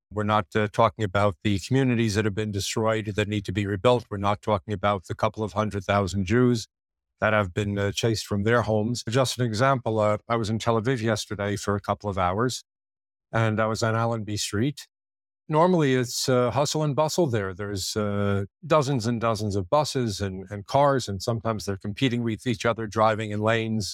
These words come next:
where only buses are supposed to come. And there's, uh, hundreds, if not thousands, of pedestrians, and all the stores are open. Yesterday, I would say that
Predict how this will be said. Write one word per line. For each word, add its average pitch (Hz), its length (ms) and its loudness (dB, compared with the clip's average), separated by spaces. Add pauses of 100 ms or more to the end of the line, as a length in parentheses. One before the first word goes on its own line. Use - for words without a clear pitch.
where 98 320 0
only 110 220 -2
buses 127 400 0
are 123 80 0
supposed 110 340 -6
to 110 80 -6
come. 104 340 0 (460)
And 104 300 0
there's, 98 380 -4
uh, 98 320 0
hundreds, 117 420 0
if 104 160 -4
not 107 160 0
thousands, 110 460 0
of 90 100 -10
pedestrians, 113 720 -2
and 92 300 -2
all 113 180 0
the 104 100 -2
stores 131 380 0
are 123 100 0
open. 113 280 -4
Yesterday, 123 640 0 (420)
I 123 80 2
would 127 160 -2
say 127 260 0
that 110 260 0